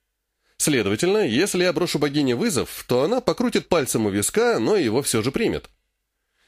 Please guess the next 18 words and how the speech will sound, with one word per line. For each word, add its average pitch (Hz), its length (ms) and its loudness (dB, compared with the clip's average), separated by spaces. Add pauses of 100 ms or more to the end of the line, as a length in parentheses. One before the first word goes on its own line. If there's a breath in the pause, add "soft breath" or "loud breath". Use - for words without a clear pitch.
(100)
Потому 151 260 0
что 208 140 -2
в 190 60 0
ее 220 140 2
глазах 185 440 0
только 160 260 0
такие 190 380 0
же 170 120 0
сущности, 165 560 -2
как 156 180 0
и 165 40 2
она 156 240 2
сама, 165 340 0
являются 120 540 0
достойным 120 480 0
противником. 82 600 -4 (880)
Мы, 151 480 0
игроки, 131 580 -2